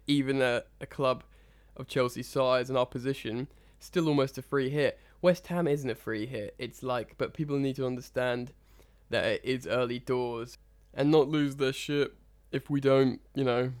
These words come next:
beat them comprehensively or even win.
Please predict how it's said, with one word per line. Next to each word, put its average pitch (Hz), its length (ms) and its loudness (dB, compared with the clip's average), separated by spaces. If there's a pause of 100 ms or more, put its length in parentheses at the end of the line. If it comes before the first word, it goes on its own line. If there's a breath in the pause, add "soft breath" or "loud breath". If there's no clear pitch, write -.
(240)
beat 135 200 -2
them 131 100 -2
comprehensively 135 760 -2
or 131 160 4
even 135 360 2
win. 131 420 4